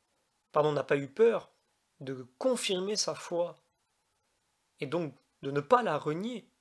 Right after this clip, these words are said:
malgré les dangers, malgré, il savait pertinemment le danger qu'il y avait d'affirmer sa foi publiquement, puisqu'il aurait été arrêté et peut-être même jeté, euh, en pâture lui-même le lendemain,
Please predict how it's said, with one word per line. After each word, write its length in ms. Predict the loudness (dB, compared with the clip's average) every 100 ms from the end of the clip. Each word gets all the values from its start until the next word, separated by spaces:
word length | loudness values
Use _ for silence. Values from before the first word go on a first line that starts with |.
| _ _ _ _ _ _ -6
malgré 420 | -2 -2 0 -2
les 120 | -2
dangers, 440 | -2 0 0 -2 -2
malgré, 380 | -4 -6 -8 -10 -12
il 120 | -4 0
savait 260 | 2 0
pertinemment 800 | 2 2 2 -4 -4 -4 -4 -6 -10 -18 -4
le 160 | -2
danger 380 | 2 2 2 -6
qu'il 220 | -6 -2
y 60 | -2
avait 220 | 0 -2
d'affirmer 560 | 0 0 0 -6 -4 -2
sa 180 | -2
foi 260 | -2 -2 -2
publiquement, 640 | -2 -10 -10 -6 -6 -6 _ _ _ -2
puisqu'il 380 | -2 -2 2
aurait 220 | 4 4 2
été 180 | 2 6
arrêté 540 | 6 6 0 -4 -6 -10 -20 -8
et 60 | -4
peut-être 380 | -2 2 2 2
même 220 | -2 0
jeté, 600 | 0 0 -2 -8 -8 _ _ _ _ _ _ _ _ -20 _ -2
euh, 260 | 0 0 -4 _ _ _
en 120 | -2 4
pâture 640 | 6 6 2 -2 -2 -4 _ -10
lui-même 460 | -2 4 8 8 8
le 60 |
lendemain, 600 | 4 2 2 0 0 -4